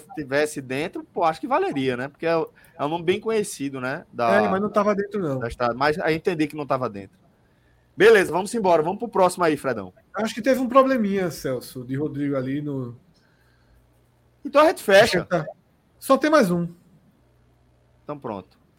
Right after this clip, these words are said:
Speaker 2: Pronto, pode tirar todos aí, Rodrigo.
Speaker 1: Boa, meu irmão.
Speaker 2: Que é justamente a
Speaker 1: Perdi a
Speaker 2: Transamazônica.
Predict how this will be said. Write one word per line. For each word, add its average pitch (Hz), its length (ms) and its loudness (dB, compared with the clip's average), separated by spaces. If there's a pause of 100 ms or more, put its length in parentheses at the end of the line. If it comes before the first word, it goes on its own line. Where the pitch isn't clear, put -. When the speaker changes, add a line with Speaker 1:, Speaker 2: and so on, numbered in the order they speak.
(160)
Speaker 2:
Pronto, 220 220 6
pode 247 220 6
tirar 247 180 6
todos 202 320 6
aí, 185 140 8
Rodrigo. 156 520 0 (880)
Speaker 1:
Boa, 131 200 0
meu 123 80 -6
irmão. 92 240 -12 (4000)
Speaker 2:
Que 175 100 -2
é 165 40 2
justamente 170 340 0
a 170 40 2
Speaker 1:
Perdi 151 140 -2
a 170 40 0
Speaker 2:
Transamazônica. 165 880 0